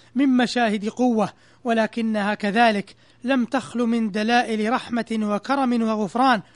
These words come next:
وكان محمد لا يعتذر من الأولى ولا يفتخر بالثانية.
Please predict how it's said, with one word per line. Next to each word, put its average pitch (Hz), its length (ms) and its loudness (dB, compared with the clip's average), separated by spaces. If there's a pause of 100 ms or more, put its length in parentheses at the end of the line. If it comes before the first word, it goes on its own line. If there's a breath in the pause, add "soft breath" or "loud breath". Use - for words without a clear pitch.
(200)
وكان 269 420 2
محمد 226 540 0
لا 254 320 4
يعتذر 226 500 0
من 220 140 0
الأولى 214 500 0 (300 soft breath)
ولا 233 280 4
يفتخر 214 460 -4
بالثانية. 196 600 -4